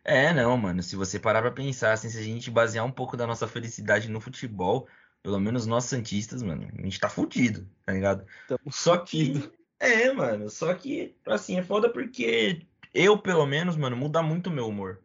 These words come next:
Speaker 1: tá ligado? Eu comecei a semana muito feliz já. Porque quando o Santos não tava ganhando, por exemplo, era um bagulho que eu só abstraía. Só que,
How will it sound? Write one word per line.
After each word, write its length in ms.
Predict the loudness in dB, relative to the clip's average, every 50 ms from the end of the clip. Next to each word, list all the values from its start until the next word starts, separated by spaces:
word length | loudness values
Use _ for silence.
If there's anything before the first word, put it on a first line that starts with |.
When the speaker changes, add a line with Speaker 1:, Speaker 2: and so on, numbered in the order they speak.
| _ _
Speaker 1:
tá 80 | -16 -14
ligado? 340 | -12 -8 -6 -6 -4 -4 -4
Eu 140 | -4 -4 -4
comecei 400 | -2 -2 -2 -2 -2 -2 0 0
a 60 | 0
semana 380 | 0 0 -2 -2 0 -2 -2 -2
muito 200 | -4 -4 -6 -4
feliz 400 | -4 -4 -2 -2 -2 0 0 -2 0
já. 200 | -2 -2 -4 -4 -8 -18 _ _ _ -20 _ _ _ _ _ _
Porque 880 | 0 0 0 0 0 -2 0 2 4 4 6 6 6 6 4 4 2 0 4
quando 360 | 6 6 6 6 2 0 0
o 60 | -2
Santos 300 | -4 -4 -6 -6 -6 -6
não 120 | -10 -10 -4
tava 220 | -4 -2 -2 -2
ganhando, 320 | -4 -4 -4 -4 -6 -6 -6
por 160 | -6 -6 -6
exemplo, 500 | -4 -4 -4 -6 -6 -6 -6 -6 -4 -4
era 80 | -2
um 60 | 0 2
bagulho 320 | 2 2 0 -2 -6 -8
que 80 | -6 -6
eu 80 | -6
só 220 | -4 0 2 2 2
abstraía. 640 | 2 0 -6 -4 0 2 2 2 2 0 -2 -6 -8 _ _ _ _ _
Só 180 | 2 2 2 2
que, 140 | 2 -6